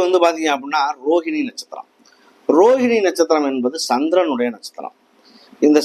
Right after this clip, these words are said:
சந்திரன் வந்து பாத்தீங்க அப்படின்னா, உங்களுக்கு மூணாம் வீட்டுக்குள்ள அதிபதி. அப்போ அவர் வந்து உங்களுக்கு இரண்டாம் வீட்டுல இருக்காரு. இந்த வருஷம் பிறக்கையில அவர் ரெண்டரை நாள் அவருடைய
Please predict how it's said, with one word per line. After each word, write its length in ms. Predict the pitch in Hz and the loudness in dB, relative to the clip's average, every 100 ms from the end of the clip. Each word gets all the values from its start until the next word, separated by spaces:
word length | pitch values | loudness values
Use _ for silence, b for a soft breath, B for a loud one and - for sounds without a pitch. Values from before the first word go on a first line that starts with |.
| 170 | 0
சந்திரன் 440 | 185 226 226 208 165 | 0 0 0 0 -4
வந்து 140 | 165 156 | -4 -4
பாத்தீங்க 260 | 143 143 123 | -6 -6 -8
அப்படின்னா, 300 | 123 135 110 113 _ _ b b | -8 -8 -8 -10 _ _ b b
உங்களுக்கு 500 | 131 160 170 160 170 175 143 139 | 2 4 4 2 2 2 2 -2
மூணாம் 460 | 170 196 190 180 147 | 2 2 2 0 -8
வீட்டுக்குள்ள 640 | 156 - 143 131 117 117 147 165 98 | -12 -12 -14 -10 -6 -2 0 0 -2
அதிபதி. 320 | 107 98 90 _ _ _ _ b b b - | -12 -20 -20 _ _ _ _ b b b -6
அப்போ 200 | 123 160 143 131 | 0 2 2 2
அவர் 200 | 170 175 160 | 2 2 0
வந்து 240 | 165 180 196 196 | 2 4 4 2
உங்களுக்கு 300 | 131 139 135 131 | -4 -14 -4 -2
இரண்டாம் 340 | 135 156 170 160 | 0 0 0 -2
வீட்டுல 240 | 143 131 | -6 -6
இருக்காரு. 300 | 113 113 110 123 113 | -6 -6 -6 -8 -10
இந்த 120 | 110 104 | -6 -4
வருஷம் 320 | 107 139 120 | -2 -2 -2
பிறக்கையில 500 | 110 113 - 107 95 113 - _ _ b b b b - - | -2 -4 -2 -2 -2 -4 -8 _ _ b b b b -18 0
அவர் 240 | 139 180 180 | 2 4 4
ரெண்டரை 260 | 175 175 180 185 | 2 2 2 2
நாள் 160 | 190 - _ _ _ | 0 -4 _ _ _
அவருடைய 240 | 139 143 | 0 0